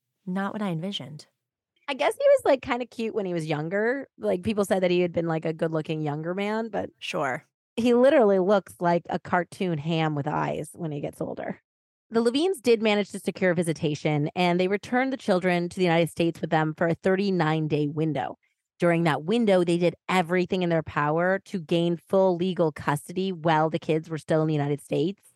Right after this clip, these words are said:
Speaker 1: Yeah.
Speaker 2: But unfortunately, they were not successful,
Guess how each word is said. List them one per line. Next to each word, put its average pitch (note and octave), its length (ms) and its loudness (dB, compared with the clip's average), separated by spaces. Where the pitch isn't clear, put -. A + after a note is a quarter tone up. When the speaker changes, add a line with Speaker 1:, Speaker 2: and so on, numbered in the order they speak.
Speaker 1:
Yeah. F3 260 -4
Speaker 2:
But F#3 100 4
unfortunately, F3+ 800 0
they E3 120 2
were D#3+ 120 2
not D3+ 380 0
successful, C#3 960 -4